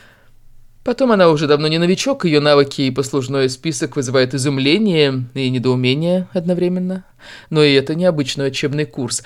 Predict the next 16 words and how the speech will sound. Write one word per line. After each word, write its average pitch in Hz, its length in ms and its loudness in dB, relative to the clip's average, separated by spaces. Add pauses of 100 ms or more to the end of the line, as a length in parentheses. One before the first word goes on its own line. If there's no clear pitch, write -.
(140)
Агент 208 300 0
Ф 190 100 4
Б 185 120 2
Р 190 80 4
Дюпри 190 420 -2
хорошо 143 380 0
знаком 147 340 0
с - 120 -4
умениями 135 760 -2
Майи, 143 460 0
её 135 280 0
интуицией 139 500 -4
и 139 40 -2
способностью 135 640 -4
понимать 147 440 -4
зло. 156 440 2